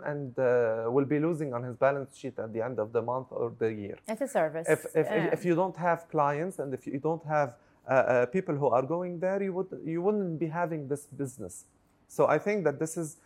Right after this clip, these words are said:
Speaker 1: uh, a healthy practice, and, uh, these are healthy signs that we are seeing everywhere in Lebanon. I'm happy that
Speaker 2: Sure.
Speaker 1: the sports industry, uh, as a whole is
Speaker 2: Yeah.
Speaker 1: having this importance, uh, all over again because, um,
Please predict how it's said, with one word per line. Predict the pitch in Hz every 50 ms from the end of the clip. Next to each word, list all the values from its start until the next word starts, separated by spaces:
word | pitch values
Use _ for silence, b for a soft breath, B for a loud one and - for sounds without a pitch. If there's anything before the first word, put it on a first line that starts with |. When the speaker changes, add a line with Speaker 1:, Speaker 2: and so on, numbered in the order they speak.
| b b b b -
Speaker 1:
uh, | 143 143 131 131 127 127 123 117 - - -
a |
healthy | 143 156 170 190 208 - - 170
practice, | - - - 131 127 123 120 - - 117 123 - - - - -
and, | 127 120 120 113 117 120 120 120 - - -
uh, | 127 120 117
these | 117 123 170 190 180 -
are | - 147 147 143 147 170
healthy | 202 208 - 202 175
signs | - - 156 135 139 135 143 175 202 190 165 - b b b b b b
that | 143 139 143 147
we | 143
are | 120 110 135 139
seeing | - - - 165 156 147 104
everywhere | 127 135 143 135 131 131 127 120 -
in | 117 120
Lebanon. | 113 113 117 123 117 110 110 123 147 151 b b b b b b 147
I'm | 151 151
happy | 139 139 202 277 330 - - 202 175
that | 139 143 139 131 135 - -
Speaker 2:
Sure. | - - -
Speaker 1:
the | 143
sports | - - - 196 208 233 220 - -
industry, | - 170 190 170 151 - - - 127 131 123 117 117 - b b b b -
uh, | - 110 - - 120 123
as | 120 123
a | 139 131
whole | 117 160 170 175 185 196 - - 151
is |
Speaker 2:
Yeah. | 190 190 190 185 196 220
Speaker 1:
having | 226 202 208 185 151
this | 160 156 -
importance, | 156 151 - 165 175 185 180 - 156 143 135 - - - b b b b -
uh, | 143 131 - -
all | 170 180 180
over | 185 180 156 156 139
again | 127 131 131 139 143 151 143
because, | 131 127 - 143 135 135 131 131 - b b b b b b
um, | - 131 131 131 131 135 127 123